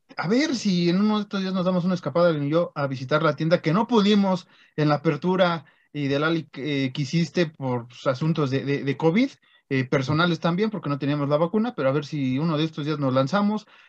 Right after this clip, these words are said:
hacemos un pequeño video especial para nuestro canal de YouTube mostrando lo que hay.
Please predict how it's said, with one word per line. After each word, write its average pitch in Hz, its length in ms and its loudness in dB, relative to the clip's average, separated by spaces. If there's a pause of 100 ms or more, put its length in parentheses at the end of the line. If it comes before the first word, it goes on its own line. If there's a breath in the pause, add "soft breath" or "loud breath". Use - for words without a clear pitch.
(140)
hacemos 160 420 2
un 180 120 4
pequeño 175 400 2
video 156 300 2
especial 165 560 0
para 127 240 -2
nuestro 127 280 -8
canal 147 200 -2
de 143 120 0
YouTube 151 300 -2
mostrando 151 480 0
lo 127 140 -2
que 165 120 0
hay. 226 200 -4